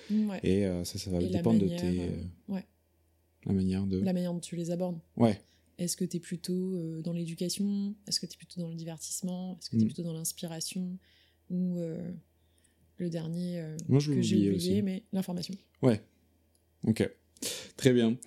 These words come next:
Speaker 2: Euh, bah, écoute, euh, avant de, de, de passer sur ta, ta routine, finalement, pour, pour écrire tes posts,
Speaker 1: Mm.
Speaker 2: euh, il y avait une question que j'avais envie de te poser, parce que je vois de plus en plus de créateurs de contenu poster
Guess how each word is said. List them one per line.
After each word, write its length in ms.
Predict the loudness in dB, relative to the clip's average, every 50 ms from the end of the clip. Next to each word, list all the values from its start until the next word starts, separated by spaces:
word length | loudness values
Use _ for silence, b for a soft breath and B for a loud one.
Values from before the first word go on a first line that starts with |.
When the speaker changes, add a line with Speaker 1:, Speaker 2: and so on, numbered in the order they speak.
| B B B B 2
Speaker 2:
Euh, 680 | 4 6 6 6 6 6 4 4 4 4 4 4 4 4
bah, 120 | 4 4
écoute, 320 | 4 4 2 0 0 2 4
euh, 360 | 6 6 6 6 6 4 2 -2 -8 _ -16 -16 -16 -18 _ _
avant 260 | 0 2 2 2 2
de, 640 | 4 4 6 4 4 4 4 4 4 2 2 0 -2 -4 -8 -14 -20 _ _ -20 -14 -4 -2
de, 720 | 0 2 2 2 2 2 2 0 0 0 -2 -2 -4 -4 -6
de 180 | -6 -4 -4 0
passer 300 | 2 2 2 2 0 0
sur 180 | 0 -2 -2 0
ta, 300 | 0 0 0 0 -4 b b b b b b b _
ta 100 | 4 4
routine, 460 | 4 4 2 2 2 2 2 2 2
finalement, 420 | 2 4 4 4 6 6 6 4 4
pour, 340 | 2 0 0 0 0 -2 -2
pour 140 | 0 0 0
écrire 260 | 0 0 -2 -4 -2
tes 160 | 0 0 2 2
posts, 420 | 2 0 0 -2 -4 -10 -14 B B B B B B
Speaker 1:
Mm. 120 | -6 -2 2 2
Speaker 2:
euh, 120 | 4 4
il 60 | 4
y 60 | 4 4
avait 180 | 4 4 4
une 100 | 4 4
question 500 | 2 2 0 0 2 2 4 4 4 4
que 120 | 4 2 2
j'avais 160 | 2 4 4
envie 180 | 4 4 2
de 60 | 2 2
te 80 | 0
poser, 380 | 0 2 2 0 2 2 0 0
parce 180 | -2 -4 -4
que 180 | -2 0 0 0
je 100 | 0 2
vois 400 | 2 2 2 2 2 0 -2 -2 -6 -10 -16 -20 -20 -20 _ _ _ _ _ _ _ -18 -16 -6 -4
de 80 | -4
plus 240 | -2 0 2 4 4
en 80 | 4 4
plus 160 | 2 2 2
de 80 | 2 0
créateurs 420 | 0 0 -2 -2 0 0 0 0
de 80 | 0 0
contenu 480 | -2 -2 -4 -2 0 2 2 2 2 0 -4 _
poster 500 | -2 -2 0 0 2 2 2 2 2 0